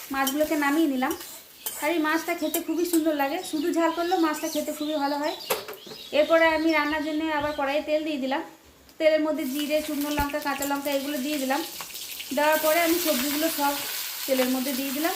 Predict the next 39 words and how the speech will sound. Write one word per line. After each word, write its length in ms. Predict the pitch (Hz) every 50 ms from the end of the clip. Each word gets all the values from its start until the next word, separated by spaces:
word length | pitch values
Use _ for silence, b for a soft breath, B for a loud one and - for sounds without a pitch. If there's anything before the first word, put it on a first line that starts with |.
| -
তো 60 | - 330 302
সব-, 320 | - 311 311 262 269 269 240 -
সবজিগুলোকে 500 | 302 311 285 254 320 311 320 320 330 330
আমি 200 | 330 311 302 359 453 - - - - - - - - 269 254 247
ভালোভাবে 380 | 269 294 320 330 330 330 339 330 330
সবজিগুলো 380 | 320 269 254 320 294 320 320 339 311 302
নাড়াচাড়া 360 | 294 294 302 302 311 311 311 285
করে 140 | 294 285 285 269
নেবো। 140 | 277 262 311 392 370 - - - - - - - - - - -
তো 60 | - 294 - -
সবজিগুলো 400 | 339 330 262 294 349 339 349 370
নাড়াচাড়া 460 | 330 330 330 320 320 320 339 339 339 339
করতে 180 | 330 294 359 339
করতে 180 | 339 339 - 320 330 277
বেগুনটা 340 | 302 294 262 302 302 294 320
যখন 220 | 320 320 311 320 302
ভাজা 240 | 285 285 269 320 330 320
হয়ে 140 | 311 302 294
আসবে, 200 | 285 269 277 370 440 - - - - - - -
তখন 180 | - 294 311 330 330
আমি 80 | 320 339 285 302
বেগুনটাকে 440 | 294 269 294 311 302 320 302 320 311 -
তুলে 160 | 285 277 285 269
নেবো। 140 | 269 262 339 403 -
মানে 140 | 339 294 285 254
বেগুনটা 360 | 285 285 269 302 302 285 320 320 320 -
সবজির 300 | 294 285 247 277 302 294 311
সাথে 140 | 302 302
দিতে 240 | 302 269 285 254 311 311 302
গেলে 140 | 269 262 302 359 330
বেগুনটা 280 | 285 262 269 269 294 294
গলে 260 | 247 269 269 269 277
যাবে, 220 | 262 254 247 277 381 - - - - - - - - -
তাই 140 | - 285 285 285
আমি 140 | 285 302 302 302
একটু 160 | 302 - 320 330 277
ভেজে 220 | 262 269 269 269 285
নিয়ে 120 | 320 392 403 330 311
তারপর 200 | 285 277 285